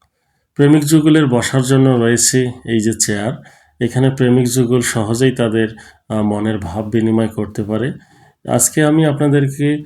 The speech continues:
পুরো ইকো পার্কটি ঘুরে ঘুরে দেখাবো। সুন্দর এবং মনোরম পরিবেশে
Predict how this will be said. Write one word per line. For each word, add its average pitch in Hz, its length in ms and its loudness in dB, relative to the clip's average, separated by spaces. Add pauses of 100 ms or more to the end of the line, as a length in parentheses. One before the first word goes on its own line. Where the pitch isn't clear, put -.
(300)
পুরো 185 420 4
ইকো 143 240 -2
পার্কটি 127 600 -2 (260)
ঘুরে 113 380 0
ঘুরে 117 240 -2
দেখাবো। 104 540 -4 (200)
সুন্দর 160 560 2
এবং 135 320 2
মনোরম 127 400 2
পরিবেশে 131 640 0